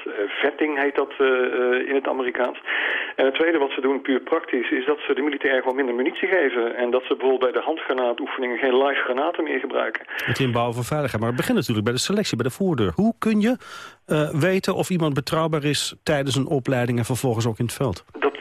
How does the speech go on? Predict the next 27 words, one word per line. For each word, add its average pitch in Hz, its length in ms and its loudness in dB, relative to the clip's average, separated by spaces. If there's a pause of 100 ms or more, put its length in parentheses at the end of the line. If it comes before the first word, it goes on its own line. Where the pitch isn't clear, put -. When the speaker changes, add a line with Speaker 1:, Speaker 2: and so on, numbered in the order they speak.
(100)
Speaker 1:
kun 233 160 0
je 190 100 4
eigenlijk 151 320 0
niet, 170 340 2
is 139 200 2
de 139 60 2
ervaring, 123 540 0
eh, 120 280 2
intussen. 131 440 0
Dat - 100 2
zagen 156 240 0
we 143 60 -2
bijvoorbeeld 135 320 0
ook 135 160 0
al 127 160 2
in 127 180 -2
de, 123 180 4
in 127 80 0
de 120 60 0
Vietnamoorlog, 147 640 2
hè, 165 80 0
in 190 140 -4
de 143 60 0
jaren 123 260 2
zestig 127 340 -2
en 107 80 -2
zeventig. 147 420 -2